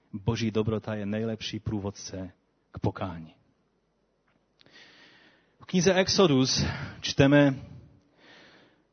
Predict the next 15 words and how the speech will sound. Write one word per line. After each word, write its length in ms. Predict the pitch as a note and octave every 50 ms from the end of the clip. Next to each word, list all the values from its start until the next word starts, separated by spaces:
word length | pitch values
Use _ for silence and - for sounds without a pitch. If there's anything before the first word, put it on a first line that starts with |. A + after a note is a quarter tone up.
| _ -
o 100 | - B2+
Bohu, 420 | A#2+ D3+ D3 C#3 D3+ D3+ D#3+ D#3
který 640 | D#3 - - - D#3+ D3+ D3+ D3+ D3+ D3+ D3+ C#3+ B2+ - - - - - - - - - - _ _ _ _ _ _ - - - - - - - -
jakoby 320 | C#3 - F3 D#3 D#3+ D3+
zápasí 680 | A#2+ A2 D#3 E3+ F#3 G3 F#3+ - G3 F3+ - - F#3 D#3+
sám 360 | - - F#3 F3 F3 F3+ D#3+
se 100 | C3+ E3
sebou, 580 | D#3 - G#3 G3 - A2+ G2+ G2 G2+ B2 B2 - - - - _ _ _ _ _ _ _ _ _ _ _ _ _ _ _ _ _ _
když 140 | - D#3 -
chtěl 240 | - - D#3+ D3+ D3
být 160 | D3+ C#3+ -
co 120 | - E3 F#3
nejblíže 500 | G3+ G#3+ G3+ D#3 F3 F#3+ E3+ D#3+ F3 D#3+
svému 400 | - D3 C#3 D3+ D3+ D#3 D#3+ D#3
lidu. 360 | D3+ D3+ C#3 B2+ G#2 F2